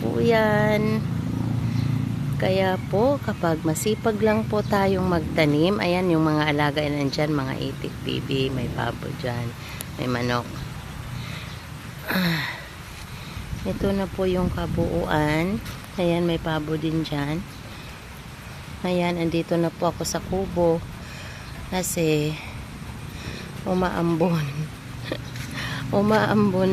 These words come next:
na. Ay, hindi na po talaga ambon. Umuulan na siya.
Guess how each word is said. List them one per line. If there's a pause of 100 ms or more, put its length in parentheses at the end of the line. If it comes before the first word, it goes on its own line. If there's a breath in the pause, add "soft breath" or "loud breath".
na. (1500 loud breath)
Ay,
hindi
na
po
talaga
ambon.
Umuulan
na
siya.